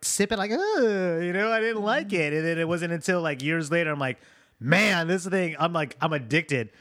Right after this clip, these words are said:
Like, what's regular water? I don't know what regular water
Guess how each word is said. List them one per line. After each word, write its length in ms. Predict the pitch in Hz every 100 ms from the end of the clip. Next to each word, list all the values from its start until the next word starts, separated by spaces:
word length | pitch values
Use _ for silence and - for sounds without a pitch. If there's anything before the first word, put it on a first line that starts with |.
| - -
Like, 160 | 139 110
what's 260 | 117 190 117
regular 440 | 110 131 156 151
water? 460 | 131 139 123 101 101
I 160 | 110 127
don't 140 | 180
know 80 | 160
what 140 | 135
regular 320 | 123 127 120
water 220 | 120 117